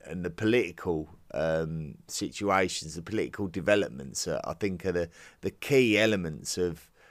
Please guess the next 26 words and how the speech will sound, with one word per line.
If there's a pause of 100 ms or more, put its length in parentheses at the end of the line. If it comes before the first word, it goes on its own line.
(160)
the
history
of
the
world
and
understanding
the
world
as
it
exists (320)
today.
But
I
do
agree
with
you,
Victor.
It's
not
that
I
don't
agree.